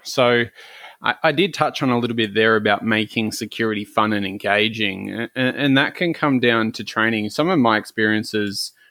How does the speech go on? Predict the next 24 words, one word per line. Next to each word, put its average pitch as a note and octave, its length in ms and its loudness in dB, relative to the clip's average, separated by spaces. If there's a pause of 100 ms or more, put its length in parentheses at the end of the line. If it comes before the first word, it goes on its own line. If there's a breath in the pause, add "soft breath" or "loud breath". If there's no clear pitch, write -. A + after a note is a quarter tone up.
(120)
with C#3 160 2
cybersecurity G#2+ 800 -2
training G#2+ 380 0
has G#2+ 240 -2
been G#2 220 2
hands-on G2+ 600 -2
in G2 140 -8
front G2 340 0
of G2 140 0
a F#2+ 160 0
group G2+ 300 -8
of - 140 -20
people. C#3+ 400 -2 (640 soft breath)
So C3 420 2 (360 loud breath)
you C#3+ 140 0
can D#3 180 0
definitely F3+ 380 0
tell A#2+ 460 0
the G#2+ 120 -4
difference A2 480 -6
than A2 240 -4
if B2 200 -10
you A2+ 160 -4
just - 480 -2